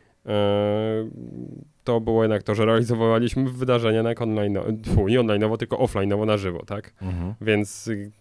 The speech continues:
Speaker 1: pod tym względem jak najbardziej to gdzieś tam odczuwamy. No ale wykorzystujemy ten czas też, żeby przygotować firmę do zapewne natłoku eventów, e, w czerwcu i w drugiej części sezonu, czyli gdzieś tam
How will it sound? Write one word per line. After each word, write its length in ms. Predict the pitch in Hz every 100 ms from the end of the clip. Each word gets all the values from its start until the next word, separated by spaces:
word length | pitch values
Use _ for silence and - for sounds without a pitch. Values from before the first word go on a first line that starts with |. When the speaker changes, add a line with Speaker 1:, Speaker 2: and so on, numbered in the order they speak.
| -
Speaker 1:
pod 140 | 107
tym 100 | 104
względem 280 | 107 110 107
jak 100 | 104
najbardziej 360 | 101 95 92 95
to 320 | 95 90 87
gdzieś 160 | 90 90
tam 180 | 92 90
odczuwamy. 460 | 90 101 90 85 - _ _ _ _ _ _ _ _
No 120 | 127
ale 500 | 151 180 170 165 160 151 - _ _ _ -
wykorzystujemy 800 | 135 147 160 151 - 143 135 131
ten 180 | 123 120
czas 240 | 110 107
też, 360 | - 107 - - 107
żeby 800 | 104 98 101 101 98 98 98 92 101 104 104 104 107 - - -
przygotować 720 | - 135 127 127 123 113 107
firmę 400 | - 120 113 110
do 240 | 107 107
zapewne 300 | 107 110 113
natłoku 760 | 110 110 127 113 113 107 104 90 - 117
eventów, 640 | 113 110 107 113 104 -
e, 20 | 104 98 98 95 92 90 87
w 200 | - -
czerwcu 460 | - 147 - - 135
i 200 | 127 120
w 140 | 120
drugiej 460 | 120 127 123 117 110
części 240 | 107 -
sezonu, 320 | 107 101 107
czyli 180 | 98 98
gdzieś 100 | 92
tam 240 | - 92